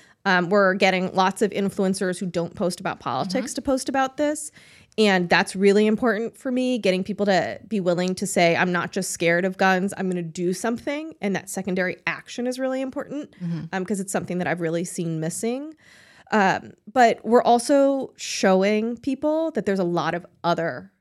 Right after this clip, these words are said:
Speaker 1: people who are worried about this issue, and you are not alone. And we wanna see your voice as part of this cacophony, 'cause, you know, a-, again, going back to something I mentioned earlier, what happens a lot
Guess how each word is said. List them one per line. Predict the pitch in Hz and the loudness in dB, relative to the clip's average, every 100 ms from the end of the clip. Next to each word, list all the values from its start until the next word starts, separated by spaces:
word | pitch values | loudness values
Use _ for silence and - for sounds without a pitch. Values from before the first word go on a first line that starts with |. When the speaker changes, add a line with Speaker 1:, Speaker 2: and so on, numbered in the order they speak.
| _ - | _ -14
Speaker 1:
people | 196 165 | -8 -6
who | 165 | -8
are | 156 | -10
worried | 113 110 | -12 -10
about | 185 - | -10 -10
this | - - | -10 -12
issue, | - - - - | -12 -12 -12 -4
and | 196 | 0
you | 202 220 | 4 6
are | 220 | 6
not | 196 180 | 6 2
alone. | 151 120 71 - 226 _ _ _ _ 214 | -2 -6 -8 -16 -20 _ _ _ _ 0
And | 202 185 175 175 - | 2 4 2 -2 -4
we | 190 208 | -2 0
wanna | 214 202 | 2 0
see | - 196 | -2 -2
your | 175 180 180 | 0 2 4
voice | 226 285 294 | 4 4 0
as | - 185 | -6 -6
part | 190 175 | -4 -4
of | 180 | -6
this | 175 | -10
cacophony, | - - 165 170 196 131 | -14 -10 -10 -8 -12 -10
'cause, | 214 190 _ _ _ - | -12 -12 _ _ _ -10
you | |
know, | 190 - | -10 -8
a-, | 139 - | -12 2
again, | 240 277 294 | 6 6 6
going | 240 226 | 6 4
back | 220 | 2
to | 214 | 0
something | 220 190 | 2 4
I | |
mentioned | 190 175 180 - | 2 2 -2 2
earlier, | 254 269 208 185 175 147 - 196 - | 4 6 6 4 2 -2 -6 -14 -14
what | 202 226 | 0 0
happens | 202 277 392 339 | 2 0 0 0
a | 214 | 0
lot | 175 160 - | 0 -2 -6